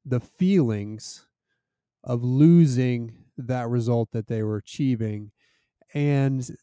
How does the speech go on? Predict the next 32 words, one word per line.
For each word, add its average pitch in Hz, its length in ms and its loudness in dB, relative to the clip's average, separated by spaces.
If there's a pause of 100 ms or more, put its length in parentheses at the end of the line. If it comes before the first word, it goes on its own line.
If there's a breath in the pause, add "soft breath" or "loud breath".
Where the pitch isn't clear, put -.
(140)
they 120 580 0 (100)
kind 131 140 -4
of 113 80 -8
bury 127 380 0
it 131 140 -4 (360)
or, 117 560 0 (760)
you 127 60 -4
know, 117 80 0
try 127 200 -2
to 120 60 0
put 139 160 2
on 131 120 2
a 127 60 0
happy 127 280 0
face 123 340 0
for 127 140 -2
their 117 140 0
friends 123 260 0
and 117 140 -2
family 120 320 0
that 117 120 0
are 113 80 -2
still 139 300 0
encouraging 127 720 2
them, 107 420 -4 (680)
because, 117 640 -4 (420)
you 320 80 -2
know, 262 60 0
regardless 131 520 2
of 120 60 0
how 120 140 0
you 117 340 0